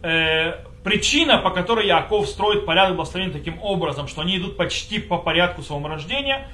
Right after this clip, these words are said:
очень проста. Э, благословения Яакова,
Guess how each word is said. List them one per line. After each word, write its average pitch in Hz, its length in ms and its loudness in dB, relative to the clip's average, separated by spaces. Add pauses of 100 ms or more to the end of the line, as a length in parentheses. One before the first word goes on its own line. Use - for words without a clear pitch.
очень 254 260 0
проста. 220 500 2 (580)
Э, 190 360 6
благословения 226 460 -2
Яакова, 269 640 6